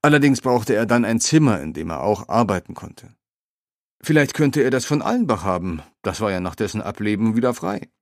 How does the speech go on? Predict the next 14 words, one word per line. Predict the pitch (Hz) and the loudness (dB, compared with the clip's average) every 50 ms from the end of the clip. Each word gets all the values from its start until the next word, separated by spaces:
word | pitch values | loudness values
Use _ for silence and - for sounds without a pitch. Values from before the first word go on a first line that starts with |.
| _ _ _ _ _ _ _ _ _ _ _ _ _ _ _ _ _ _ _ | _ _ _ _ _ _ _ _ _ _ _ _ _ _ _ _ _ _ _
Aber | - 139 143 151 | -4 -2 -2 -2
vielleicht | - - 170 151 147 160 180 160 - | -2 0 0 0 0 0 -2 -4 -4
war | 156 160 160 | -6 -4 -4
es | 165 156 - | -4 -6 -4
Dörte | - 143 151 - - 135 | -4 -4 -4 -4 -6 -6
auch | 131 131 - | -6 -6 -6
gar | - 117 110 113 | -4 -4 -2 -2
nicht | 120 120 117 - | -2 -4 -4 -4
recht, | 104 104 101 - - - - | -4 -4 -4 -4 -6 -10 -8
wenn | 82 80 78 | -8 -8 -8
Kempf | - - - 92 87 - - | -8 -8 -6 -6 -6 -6 -6
bei | - 92 78 | -6 -6 -4
ihr | 87 90 - - | -4 -6 -6 -6
einzog. | - 98 92 - - 92 80 - - - | -4 -4 -4 -4 -6 -8 -8 -8 -10 -20